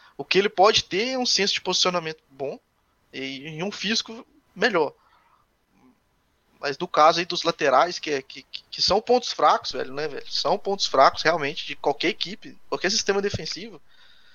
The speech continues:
A maioria, a maioria dos pontos fracos são os laterais, né? Por que que, por exemplo, se você pegar o Atlético de Madrid, você vai olhar os laterais do Atlético de Madrid, não são, não são altos, são fortes, né, velho? O Felipe Luiz, ele, ele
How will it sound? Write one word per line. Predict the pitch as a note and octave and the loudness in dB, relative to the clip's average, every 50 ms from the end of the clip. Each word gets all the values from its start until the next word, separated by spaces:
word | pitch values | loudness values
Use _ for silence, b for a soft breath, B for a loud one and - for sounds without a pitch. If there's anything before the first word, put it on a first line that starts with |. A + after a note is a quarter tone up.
| b b b b b - | b b b b b -4
A | C3 | 2
maioria, | C#3+ D3 D3 D3+ E3+ F#3+ F3 | 4 4 4 4 2 0 0
a | C#3+ | -2
maioria | - - D3 D3+ D3+ E3+ G#3+ | 0 4 4 4 4 4 2
dos | G#3+ A3 - | -2 -4 -2
pontos | - F#3 F#3 F#3+ - | 2 2 2 2 2
fracos | - - C#3+ D#3 F#3 - - | 0 4 6 6 6 6 2
são | E3+ F#3 | 0 0
os | A3 G3+ | 0 -2
laterais, | F#3+ - D#3 C3+ B2 B2 - - - _ _ _ _ _ _ _ _ _ _ _ _ _ _ - | -2 -2 -2 -2 -2 -4 -8 -12 -20 _ _ _ _ _ _ _ _ _ _ _ _ _ _ -20
né? | C3 C3+ C3 _ _ _ _ _ _ _ _ _ _ _ _ _ _ _ _ _ _ | -20 -20 -20 _ _ _ _ _ _ _ _ _ _ _ _ _ _ _ _ _ _
Por | - F3 - | -6 0 4
que | - G#3 A#3 | 6 6 6
que, | - A3+ | 6 4
por | - A#3 G#3+ | 2 4 4
exemplo, | G3 G3 G3 - | 4 4 0 -2
se | - | -2
você | G#3 | 0
pegar | G#3 - G3+ F#3+ F3+ | 2 2 2 4 4
o | F3 | 4
Atlético | F3 - F3 - - F3 | 2 2 -4 -2 0 0
de | |
Madrid, | E3 D#3 D#3+ E3+ | 0 0 0 -2
você | - - | -2 -2
vai | D#3+ D#3+ D#3+ | 0 2 2
olhar | C#3 D3 F3+ | 4 4 4
os | F#3 - | 4 2
laterais | F#3+ - F#3+ F3 D#3 F3 | 0 2 4 4 4 2
do | F#3 | 0
Atlético | F3+ - - F3 - - | -2 -8 -8 -10 -10 -6
de | F3 | -6
Madrid, | E3+ D3 C#3 C#3+ D#3+ | -6 -4 -4 -4 -4
não | D#3+ E3 G#3+ | -4 -4 -4
são, | - - A#3 A#3 A#3 - - - | -2 -4 -4 -4 -6 -14 -14 -12
não | D3+ D3+ - | -10 -6 -4
são | - - F#3 F#3 E3+ | -2 -2 2 4 4
altos, | E3 F3+ G3 - F#3 D#3 | 4 4 4 0 -4 -6
são | - D3+ | -6 -6
fortes, | - - - D3 E3 D#3+ D#3 - D3 C#3+ - - - - | -4 2 4 4 4 4 2 -2 -10 -10 -10 -12 -12 -12
né, | C#3 C#3+ | -14 -16
velho? | C#3 - - _ b b b b b b | -16 -18 -20 _ b b b b b b
O | b D3 | b -10
Felipe | - E3 D#3 F#3 - G3+ | -8 -6 -8 -6 -8 -6
Luiz, | F3 F3 F3+ F3+ F3 D3 | -6 -4 -4 -2 0 0
ele, | D#3+ E3+ E3+ D#3+ - B B B B B B B B B B B B - | 0 0 0 -4 -14 B B B B B B B B B B B B -8
ele | A#2+ C#3 D3 D#3 E3+ | -8 -8 -8 -10 -16